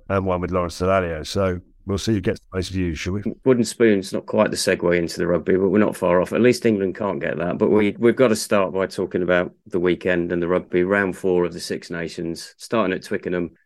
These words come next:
Speaker 2: Nothing that any of us really could foresee. A record defeat, fifty-three ten by France. The reaction, uh, to say the least, has been pretty fierce. I don't know if you saw the tweet from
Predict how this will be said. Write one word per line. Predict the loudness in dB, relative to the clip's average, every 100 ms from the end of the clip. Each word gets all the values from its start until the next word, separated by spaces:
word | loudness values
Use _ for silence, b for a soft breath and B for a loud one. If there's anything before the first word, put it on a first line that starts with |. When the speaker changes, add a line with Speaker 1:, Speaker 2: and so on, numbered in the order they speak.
| _
Speaker 2:
Nothing | 2 2 4 4
that | 4
any | 4 4 4
of | 4
us | 0
really | 2 4 2
could | -2 -10
foresee. | -6 -4 -4 -2 0 2 2 2
A | 2
record | 0 -2 -2 -4 -4
defeat, | -8 -2 -2 -2 -8 -18 -6
fifty-three | -6 -6 -6 -2 -2
ten | -4 -6 -2 -2
by | -2 -4
France. | -4 0 0 0 -2 -8 -4
The | 0
reaction, | 2 0 -2 -6 -4 -4 -6 -10
uh, | -12
to | -8 -6
say | -4 0
the | 2
least, | 4 4 0
has | -4
been | -2 -2
pretty | -2 -4
fierce. | 0 4 4 2
I | -2
don't | -2
know |
if | -2
you |
saw | 0 0
the | 0
tweet | 0 0 0
from | 0 0